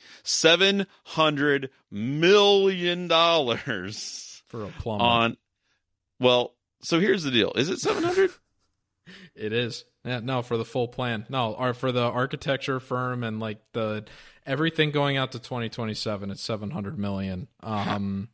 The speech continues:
Speaker 2: the
Speaker 1: How
Speaker 2: first
Speaker 1: is that
Speaker 2: phase is,
Speaker 1: possible?
Speaker 2: the first phase is not even, like, ten percent of the budget, I don't think. But yeah, they're not even rebuilding the stadium. They're just renovating the west side of it. But I mean, it's one, it's the big,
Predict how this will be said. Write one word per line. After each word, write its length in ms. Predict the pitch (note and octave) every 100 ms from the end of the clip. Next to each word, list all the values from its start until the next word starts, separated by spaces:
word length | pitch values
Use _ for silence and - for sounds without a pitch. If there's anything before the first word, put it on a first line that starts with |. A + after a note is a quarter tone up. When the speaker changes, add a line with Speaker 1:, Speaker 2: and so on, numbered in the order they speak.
| _ -
Speaker 2:
the 100 | A2+
Speaker 1:
How 40 |
Speaker 2:
first 300 | D3 D#3+ A3
Speaker 1:
is 60 | A3
that 60 |
Speaker 2:
phase 420 | C3 D3 E3+ E3+ -
is, 220 | F3+ A#2+ A2+
Speaker 1:
possible? 380 | D3 G#2 - _ _ _ _
Speaker 2:
the 80 | G#2+
first 280 | C#3 D3 -
phase 320 | B2 B2+ C3
is 200 | A#2 -
not 220 | A#2+ A2+
even, 240 | A2+ A2 G#2+
like, 180 | G2+ -
ten 220 | - G#2+
percent 380 | - G#2 A#2 G#2+
of 60 |
the 80 | G2
budget, 400 | - G2+ A2 A#2
I 120 | A2 A#2
don't 180 | A#2
think. 380 | A#2+ C3+ C3+ - _
But 300 | A2 G#2 F#2+ _ _ _ _ _
yeah, 240 | C#3+ A#2+
they're 120 | C3+ E3
not 200 | F3+ E3
even 200 | C3 A#2
rebuilding 520 | A#2+ A2+ A#2 A#2 G2
the 60 |
stadium. 420 | F#2 - A2+ G2+ G2
They're 120 | A2
just 200 | A#2 -
renovating 520 | A2 G#2+ G#2 G2+ G2
the 80 | F#2+
west 280 | G2 F#2+ -
side 240 | G2+ F#2+
of 100 | F#2
it. 200 | F2 E2+ _ _
But 200 | A2 G#2
I 60 | C3
mean, 180 | E3
it's 180 | D#3+ E3
one, 180 | F#3+ F3+
it's 140 | D#3+
the 80 | -
big, 260 | D3+ C#3